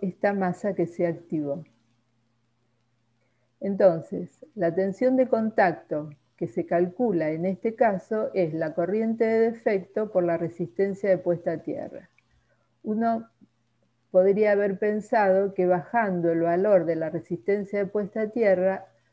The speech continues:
va a bajar el valor de la tensión de contacto, efectivamente, pero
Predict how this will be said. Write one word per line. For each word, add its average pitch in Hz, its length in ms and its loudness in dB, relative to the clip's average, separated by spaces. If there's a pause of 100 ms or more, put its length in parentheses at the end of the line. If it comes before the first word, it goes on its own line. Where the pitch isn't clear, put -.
(140)
va 196 180 0
a 220 120 2
bajar 214 400 0
el 170 320 0
valor 190 380 0
de 175 120 0
la 156 120 -2
tensión 160 460 -6
de 190 100 0
contacto, 208 640 0
efectivamente, 214 1200 -4 (760)
pero 254 560 8